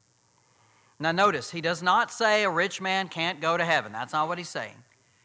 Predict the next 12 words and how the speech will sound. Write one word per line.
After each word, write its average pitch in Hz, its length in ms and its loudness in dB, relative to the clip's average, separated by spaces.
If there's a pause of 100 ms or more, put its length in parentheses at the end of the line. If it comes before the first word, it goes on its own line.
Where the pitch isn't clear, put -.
(420)
But 147 120 -4
he 151 80 -2
does 180 300 2
say 147 180 -2
it's 135 140 -10
difficult 139 680 -6 (680)
because 160 440 0 (520)
many 185 560 -4
who 196 220 -2
have 131 680 2 (500)
like 135 340 0
having 117 680 -4